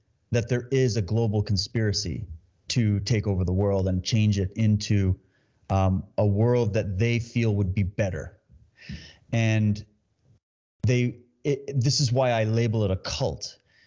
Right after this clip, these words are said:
because in my opinion, if you track it, you track these ideas back and the people, so you see the people espousing ideas, you see these guys making statements, you see that they're all involved in these types of organizations. They're, they're knighted into these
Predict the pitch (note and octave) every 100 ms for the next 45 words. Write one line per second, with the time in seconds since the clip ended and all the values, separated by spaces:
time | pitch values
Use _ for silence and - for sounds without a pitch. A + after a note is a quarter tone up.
0 | _ - A#2 C3 A2 A#2+ C3 A#2 C3 A#2+
1 | A2+ G#2+ G#2+ A2 - A#2+ A2+ G#2 - _
2 | _ - G#2+ - D3 C#3+ C3+ G#2+ - A2
3 | G#2 F2 C3 C#3+ F2 E2+ - D2 G#2+ G2
4 | F#2+ - A#2+ A2 A2 G#2 - - A2 -
5 | D3+ D#3 D3+ - C3+ C3 A#2 - A2 A2+
6 | A2 G2+ F#2+ F#2+ C#2 F#2+ - C#3 D3 B2+
7 | C3 A#2 G#2+ A2 G#2 G#2+ - - G#2 F2
8 | - - G#2 - B2+ C3+ - C3 A#2+ B2
9 | A#2 F#2+ G#2 G#2+ G#2 G#2 G2+ - G#2 -
10 | F#2+ G2 G2 F#2+ F#2 F#2+ - A#1+ - G2+
11 | F#2+ - - - - G2 G2+ A2 B2+ C3
12 | A#2 A#2 A2+ - G2+ G2+ F#2+